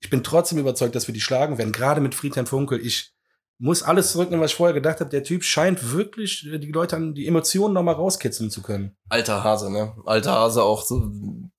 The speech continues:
Speaker 2: auch sein Interview nach dem Spiel habe ich mir angeguckt. So, wenn du das so anguckst, war, er war sehr, sehr nüchtern, hat das sehr, sehr nüchtern runteranalysiert. Alles so nach dem Spiel fand ich irgendwie auch gut.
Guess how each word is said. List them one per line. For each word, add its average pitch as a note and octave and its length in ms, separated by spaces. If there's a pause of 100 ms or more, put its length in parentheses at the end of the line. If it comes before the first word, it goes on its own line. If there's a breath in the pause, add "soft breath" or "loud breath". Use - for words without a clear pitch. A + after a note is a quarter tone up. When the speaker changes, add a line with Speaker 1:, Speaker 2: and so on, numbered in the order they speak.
(140)
Speaker 2:
auch G#2 160
sein A#2 240
Interview B2+ 420
nach B2 180
dem B2 100
Spiel A#2+ 220
habe A#2+ 100
ich A2 60
mir A#2 120
angeguckt. A2+ 440
So, A2 100
wenn A#2+ 120
du B2 60
das A#2 100
so G#2+ 80
anguckst, C#3 500 (1500)
war, A#2 540
er A2 180
war D3+ 720 (840)
sehr, A#2 280
sehr D3+ 140
nüchtern, C3 400
hat A#2 120
das A2+ 100
sehr, A#2+ 140
sehr B2 120
nüchtern B2+ 300
runteranalysiert. A#2 800
Alles B2+ 280
so B2+ 100
nach B2+ 160
dem B2+ 160
Spiel B2+ 320
fand A#2+ 200
ich A2+ 120
irgendwie B2+ 240
auch - 260
gut. C#3 360